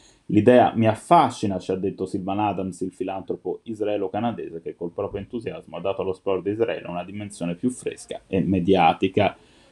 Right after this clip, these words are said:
"Certo, le pretendenti non mancheranno, i giochi, come è noto, fanno gola a molti e tra le città in lizza ci sarà ad esempio Istanbul. Sono convinto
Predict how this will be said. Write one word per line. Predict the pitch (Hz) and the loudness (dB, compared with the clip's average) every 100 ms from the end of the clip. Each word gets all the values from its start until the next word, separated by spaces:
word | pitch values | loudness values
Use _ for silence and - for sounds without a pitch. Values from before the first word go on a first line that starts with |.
| _ | _
"Certo, | - 117 113 | 8 8 8
le | 107 | 4
pretendenti | 92 92 - 101 98 104 95 | 6 2 0 0 2 0 0
non | 98 95 | -2 0
mancheranno, | 92 90 139 143 117 | -4 2 4 6 4
i | 87 | 0
giochi, | 85 85 - - | -2 -4 -6 -12
come | 87 87 | -8 -6
è | |
noto, | 87 87 85 - | -4 -6 -8 -12
fanno | _ 87 82 | _ -10 -10
gola | 80 85 | -6 -4
a | 107 | 0
molti | 135 151 165 135 | 6 6 6 4
e | - 90 | 4 2
tra | 95 90 | 0 -2
le | 87 | -2
città | - 90 123 | -4 -4 -2
in | 127 | -2
lizza | - - 85 | -4 -10 -10
ci | - | -10
sarà | - 98 | -6 -4
ad | 90 | -2
esempio | 98 92 92 101 - | -2 -2 -2 -2 0
Istanbul. | 139 143 - 92 87 82 80 80 69 | 0 0 0 0 0 0 -2 -6 -4
Sono | 101 101 | -2 0
convinto | 98 123 92 78 82 87 | 0 0 0 -4 -4 -6